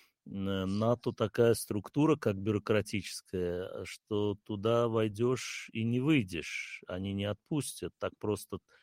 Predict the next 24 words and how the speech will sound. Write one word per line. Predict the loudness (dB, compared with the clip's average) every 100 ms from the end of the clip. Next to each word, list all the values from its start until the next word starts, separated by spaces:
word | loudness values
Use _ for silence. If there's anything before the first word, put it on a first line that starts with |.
| _
туда | 0 4
и | 6
войти | 4 2 2 0
непросто, | 0 4 6 6 2 -2
и | 0 0
выйти | 2 2 0 -4
непросто. | -6 -4 -4 -4 -4 -10 -16 _ _ -20 -20 -20 _ _ _ -10
Вот, | -4 -2 0 -2
как, | 0 0 0 -2
э, | 0 0
м, | -2 -2 -2 0
ну, | 2 2 2 -4 -14 _
шутили | -12 -6 -4 0 0 2
во | 2
времена | 2 2 0 -2 -2
К | -2
Г | 0 2
Б, | 4 4
что | 4 -4 -6
вход | -4 -4 0
рубль, | 0 2 4 2
а |
выход | 2 0 0 -2
два. | 2 2 2